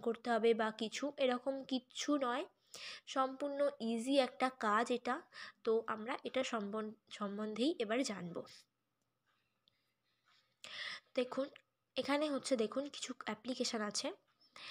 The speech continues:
তো আমি দেখিয়ে দিচ্ছি, এখানে কিন্তু লেখাই আছে, this is call registration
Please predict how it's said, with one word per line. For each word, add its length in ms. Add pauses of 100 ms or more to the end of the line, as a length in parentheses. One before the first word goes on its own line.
(240)
তো 100
আমি 180
দেখিয়ে 280
দিচ্ছি, 280
এখানে 180 (100)
কিন্তু 140 (140)
লেখাই 360 (140)
আছে, 200 (240)
this 240
is 80 (180)
call 220 (760)
registration 760